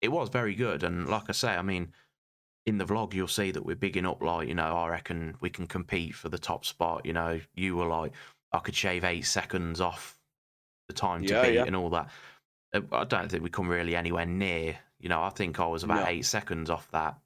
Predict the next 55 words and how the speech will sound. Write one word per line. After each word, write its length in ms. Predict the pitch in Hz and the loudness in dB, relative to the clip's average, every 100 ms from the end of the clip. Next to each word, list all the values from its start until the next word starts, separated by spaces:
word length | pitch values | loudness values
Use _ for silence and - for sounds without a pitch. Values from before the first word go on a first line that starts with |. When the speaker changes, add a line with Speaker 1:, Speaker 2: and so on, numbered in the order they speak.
| - | -8
Speaker 1:
if 160 | 90 | -4
not 160 | 85 - | -2 -2
ten 240 | 107 98 | 0 -2
seconds 400 | 87 82 87 82 | -2 -2 -4 -2
off 280 | 82 78 - _ _ _ _ _ - | -2 -2 -10 _ _ _ _ _ -10
the 60 | |
time 320 | - 92 82 85 | -2 0 0 -2
to 100 | - | 2
beat. 100 | - | 4
Speaker 2:
Yeah. 160 | 98 - - _ _ _ _ _ | 4 2 -6 _ _ _ _ _
Speaker 1:
And, 280 | - 87 - | -6 -4 2
you 60 | - | 4
Speaker 2:
And 60 | |
Speaker 1:
know, 80 | 139 | 6
Speaker 2:
what 120 | - | 6
they 80 | 104 | 2
were 140 | 131 156 | 0 0
offering 320 | 156 127 110 | 0 -6 -4
is, 380 | 113 110 - - _ | -4 -6 -8 -16 _
this 240 | 110 143 - | 2 4 6
setup's 420 | 147 120 117 - | 6 6 4 0
a, 100 | 107 - 117 | -4 0 6
what, 140 | 123 | 6
a 40 | |
thousand 500 | 117 - 127 110 104 - | 8 8 6 4 -2 2
pound, 300 | 113 101 90 | 2 2 -2
it 100 | - | -2
comes 240 | 113 104 | -2 4
out 200 | 104 98 | 6 6
in 140 | 95 | 2
June, 320 | 87 107 92 87 | 2 2 4 2
doesn't 220 | 95 92 | -2 2
it? 180 | 92 90 - | 2 2 2
The, 100 | 92 | 2
Speaker 1:
Yeah. 180 | 82 - - | 2 -2 -4
Speaker 2:
this 200 | 98 - | -4 -2
new 160 | 95 92 | 4 8
Alpine, 480 | 87 - 95 87 87 | 8 6 6 6 4
and 80 | |
it's 140 | 90 - | -2 -2
a 40 | |
thousand 460 | - 123 117 107 98 | 4 8 8 4 0
pound. 280 | 104 92 82 _ - - | 4 4 2 _ -20 -2
And 120 | 113 | 4
if 140 | 120 107 | 4 4
you 80 | 113 | 4
got 240 | 139 143 | 4 2
the 80 | 120 | 0
fastest 460 | - 123 - 104 | 2 0 -2 -4
lap, 280 | 113 90 - - _ _ _ _ - | 2 2 0 -10 _ _ _ _ 0
you 180 | 104 107 | 4 8
won 280 | 123 110 - _ - | 8 6 2 _ -10
a 60 | 98 | -4
free 240 | - 104 | 2 2
setup. 380 | - 131 92 | 4 4 4